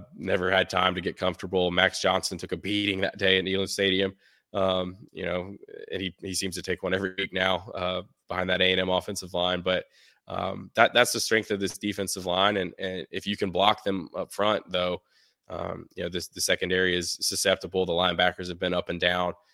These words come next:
They've had injuries there too. So, uh, in the secondary, they lost Kamal Hadden, um, who had emerged as their best cornerback, uh, midway through the season, lost him against Alabama. And, and I think they've missed him over the last few games. Um, you know, this defense was, you know, they were able to shut down Ray Davis,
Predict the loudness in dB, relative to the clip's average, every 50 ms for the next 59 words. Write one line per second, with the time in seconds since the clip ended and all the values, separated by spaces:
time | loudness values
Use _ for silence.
0 | _ _ _ -2 2 4 4 4 4 2 2 2 0 0 0 0 0 0 0 0
1 | -4 _ _ -8 -4 -2 0 0 0 -2 -4 -2 -2 0 -2 -2 -4 _ _ _
2 | _ _ _ -12 -12 -10 -8 -8 -6 -6 -4 -4 -4 2 2 2 4 6 6 6
3 | 8 8 6 4 4 2 0 2 2 2 4 6 6 6 6 6 2 -4 -8 -10
4 | -14 _ -10 -10 -8 -8 -10 -12 -14 _ _ _ _ _ _ _ _ _ _ _
5 | 2 4 4 6 8 8 6 6 4 2 -2 -2 -2 0 0 0 0 0 -2 -4
6 | -4 -2 -2 0 2 2 2 2 0 -4 -12 _ _ _ _ _ _ _ _ _
7 | -6 -4 -4 -4 -2 -2 0 2 2 2 2 0 -4 -4 -2 -2 -2 -2 -2 0
8 | 0 2 2 2 2 0 -4 -4 -2 -2 -2 -2 0 0 2 2 2 2 2 2
9 | 2 2 2 0 0 0 -2 -4 -10 -10 -10 -10 -8 -8 -8 -4 -4 -4 -4 -2
10 | -4 -4 -4 -2 -4 -2 -2 -2 -4 -4 -4 -2 0 2 2 2 0 -2 -6 -6
11 | -4 0 0 0 0 0 -2 -6 -10 -16 _ _ _ _ _ _ _ _ _ -2
12 | 0 0 2 0 0 -4 -6 -6 -6 -4 -4 -4 0 2 2 4 4 4 4 4
13 | 4 4 4 4 2 -2 -2 -2 -2 4 4 6 6 6 4 2 4 4 4 6
14 | 6 6 6 6 4 6 6 6 6 6 6 4 2 0 0 -4 -6 -8